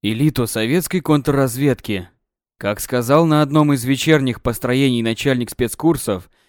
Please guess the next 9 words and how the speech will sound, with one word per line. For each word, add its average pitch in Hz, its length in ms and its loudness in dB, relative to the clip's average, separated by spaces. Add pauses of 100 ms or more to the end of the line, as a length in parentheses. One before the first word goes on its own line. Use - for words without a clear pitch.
(160)
которого 160 380 4
курсанты 139 580 0
знали 123 320 0
под 117 240 -2
псевдонимом 131 680 -2
«Первый», 117 540 0 (420)
Запомните, 127 760 2
товарищи 127 480 2
бойцы, 117 560 0